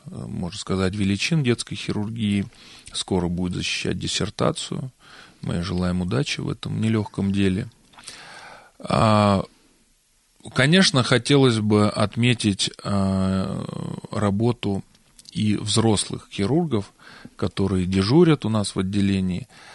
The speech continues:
которые, а, оказывают экстренную помощь детям. И, конечно, во многом, а, некоторые крупные, м, операции, связанные с травмой брюшной полости,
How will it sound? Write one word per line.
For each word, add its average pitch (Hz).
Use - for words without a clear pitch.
которые, 90
а, 90
оказывают 92
экстренную 101
помощь 95
детям. -
И, 104
конечно, 117
во 104
многом, 117
а, 95
некоторые 98
крупные, 104
м, 98
операции, 98
связанные 95
с -
травмой 104
брюшной 92
полости, 85